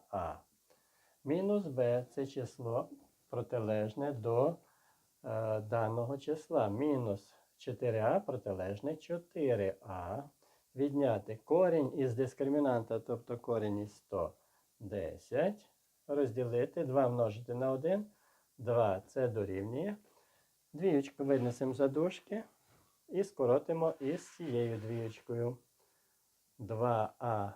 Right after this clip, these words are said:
мінус п'ять розділити на два дорівнює два а мінус п'ять. Ікс другий дорівнює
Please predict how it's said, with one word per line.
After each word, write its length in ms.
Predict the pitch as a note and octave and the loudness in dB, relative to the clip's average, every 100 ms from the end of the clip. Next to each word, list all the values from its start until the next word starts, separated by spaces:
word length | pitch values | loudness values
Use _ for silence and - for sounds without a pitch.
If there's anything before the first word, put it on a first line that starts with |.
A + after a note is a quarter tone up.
| - | -10
мінус 460 | A#2+ A2 F2+ E2 - | -6 -4 -4 -8 -10
п'ять 720 | - G2 G2+ B2+ F#3 - - _ _ | -8 -4 0 0 0 -4 -20 _ _
розділити 720 | C3+ A#2 G2+ G#2 G#2 G2 - | -6 -4 -4 -4 -2 -4 -6
на 180 | F#2 F2 | -8 -8
два 460 | E2+ F2+ A2 E3+ G3 _ _ | -8 -6 -2 -2 -4 _ _
дорівнює 560 | G#2+ F#2 A2+ D3+ F3 F#3 | -8 -6 -4 -6 -6 -6
два 480 | B2 A#2 A2 G2+ - - | -6 -4 -4 -4 -8 -8
а 300 | A2+ D#3 F3+ _ _ _ _ A#2 | -4 -2 -4 _ _ _ _ -10
мінус 440 | A2+ A#2+ A#2 - _ | -8 -8 -10 -12 _
п'ять. 280 | G2+ D#2+ E2+ _ _ _ _ _ _ _ _ _ _ _ _ _ - | -8 -8 -10 _ _ _ _ _ _ _ _ _ _ _ _ _ -6
Ікс 340 | A#2+ E3+ G3 | -2 -2 -2
другий 580 | - D3 B2+ A#2+ A#2+ B2+ - _ _ _ _ _ _ _ _ _ _ _ _ _ _ A2+ | -2 2 2 2 -2 -4 -8 _ _ _ _ _ _ _ _ _ _ _ _ _ _ -6
дорівнює 760 | C#3+ D#3+ A#2 A2 G#2+ G#2+ A2 | -2 -2 -2 -4 -4 -4 -6